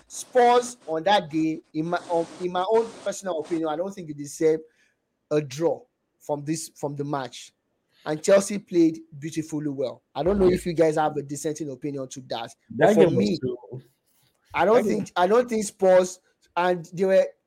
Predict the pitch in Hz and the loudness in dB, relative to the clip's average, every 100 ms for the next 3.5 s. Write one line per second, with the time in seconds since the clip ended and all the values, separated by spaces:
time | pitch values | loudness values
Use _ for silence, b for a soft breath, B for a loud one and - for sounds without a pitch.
0 | - 202 247 175 151 147 139 151 180 190 | 0 4 4 2 -4 -12 -10 -4 -4 -4
1 | 156 185 185 180 _ _ _ _ 147 147 | -4 -2 -2 -4 _ _ _ _ 0 2
2 | 147 139 147 160 180 170 180 165 165 165 | 2 0 -4 -8 -8 -2 2 4 4 2
3 | 160 156 147 143 143 | -2 -2 0 0 -2